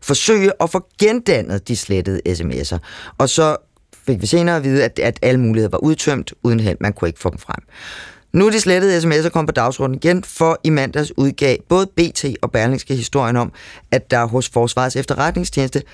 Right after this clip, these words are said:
faktisk var nogle muligheder, som ikke er blevet forsøgt. Og det er blandt andet dig, Jakob Friberg, velkommen til,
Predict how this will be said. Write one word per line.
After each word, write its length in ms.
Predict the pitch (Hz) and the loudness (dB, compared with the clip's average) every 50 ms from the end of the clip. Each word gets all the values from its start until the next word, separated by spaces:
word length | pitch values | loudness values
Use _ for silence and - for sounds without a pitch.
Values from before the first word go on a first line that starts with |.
| - _ | -20 _
faktisk 480 | - - 170 208 269 262 277 240 - | -4 -2 0 0 0 0 -2 -2 0
var 240 | 127 123 113 113 107 104 - - - - | 0 0 0 0 -2 -4 -8 -14 -6 -2
nogle 180 | 135 135 123 120 | 0 2 2 2
muligheder, 540 | 113 107 107 110 117 113 117 107 87 117 104 - - - - _ | 0 0 0 0 0 0 0 0 0 -2 -4 -6 -12 -20 -14 _
som 240 | - - 131 117 - | -2 -2 -2 -2 0
ikke 280 | - 120 113 92 127 - - - | 0 -2 0 0 -2 -2 -2 -2
er 60 | 110 | -4
blevet 380 | 101 - 110 110 107 101 98 85 - _ _ | -2 0 0 0 2 0 -2 -4 -8 _ _
forsøgt. 560 | - - 113 101 - - 110 107 104 - - - - - - - | -6 -4 -2 -2 0 0 -2 -2 -2 -4 -10 -14 -16 -20 -8 -4
Og 180 | - 113 107 - | -4 -4 0 0
det 180 | 143 143 139 - | 2 2 2 2
er 240 | - 120 123 127 127 113 - _ - | 2 2 2 0 -2 -4 -8 _ -4
blandt 200 | - 110 104 110 | -2 0 0 2
andet 200 | 113 117 113 - | 0 0 0 0
dig, 260 | 117 123 147 160 - - _ _ - | 0 0 0 -2 -4 -8 _ _ -2
Jakob 240 | 127 131 127 127 123 | -2 0 0 -2 -2
Friberg, 400 | - 147 143 - 135 131 127 - | 0 -2 0 2 0 0 0 0
velkommen 360 | 120 131 - - 151 131 120 | 0 -2 0 0 -2 -2 0
til, 300 | - - 151 147 151 - | 0 0 0 0 -2 -6